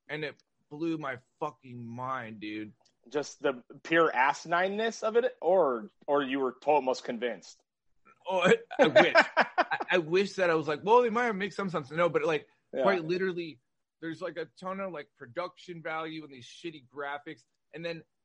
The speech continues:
Speaker 1: it had really, like, ju-, they pulled this, like, rip off of a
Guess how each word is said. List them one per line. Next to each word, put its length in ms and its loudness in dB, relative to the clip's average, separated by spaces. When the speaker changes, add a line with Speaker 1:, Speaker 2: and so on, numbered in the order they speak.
Speaker 1:
it 140 -14
had 160 -12
really, 420 -12
like, 260 -4
ju-, 200 -2
they 120 -2
pulled 400 -2
this, 180 -4
like, 220 -2
rip 480 -6
off 320 -2
of 280 -12
a 40 -16